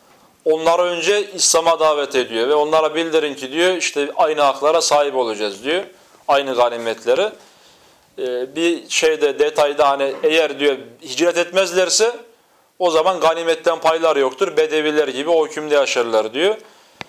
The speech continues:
Eğer dinlerinde kalırsa, yani kitap ehli ise, Yahudi ya da Hristiyansa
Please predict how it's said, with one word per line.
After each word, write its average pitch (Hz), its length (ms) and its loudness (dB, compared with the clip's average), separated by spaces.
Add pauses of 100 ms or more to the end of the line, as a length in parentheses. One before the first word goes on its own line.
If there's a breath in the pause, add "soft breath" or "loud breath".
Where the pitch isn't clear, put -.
(480 loud breath)
Eğer 170 380 0
dinlerinde 180 560 0
kalırsa, 165 680 0
yani 131 280 0
kitap 180 320 0
ehli 170 280 0
ise, 143 200 0
Yahudi 135 440 2
ya 139 140 2
da 135 60 2
Hristiyansa 147 800 0